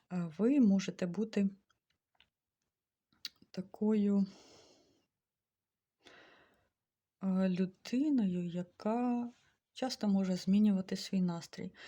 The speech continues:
Також ви зрозуміли, яка ви насправді цінна особистість. Е, ви творча особистість, ви мрійник, ви насправді притягуєте погляди інших людей.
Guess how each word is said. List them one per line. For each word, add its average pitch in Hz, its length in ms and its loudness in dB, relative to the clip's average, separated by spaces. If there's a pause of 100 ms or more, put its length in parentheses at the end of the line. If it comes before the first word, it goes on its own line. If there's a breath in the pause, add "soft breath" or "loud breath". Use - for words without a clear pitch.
(260 loud breath)
Також 277 380 -6
ви 196 360 -2 (260)
зрозуміли, 190 680 2
яка 196 340 -4
ви 185 160 -4
насправді 180 760 -4
цінна 196 460 2
особистість. 170 840 -10 (400 loud breath)
Е, 190 120 2
ви 233 460 -2
творча 165 680 -8
особистість, - 840 -8
ви 185 320 0
мрійник, 180 800 -2 (360 loud breath)
ви 180 280 -2
насправді 202 520 -2
притягуєте 202 680 -4
погляди 202 600 -4 (340)
інших 196 520 0
людей. 170 360 -6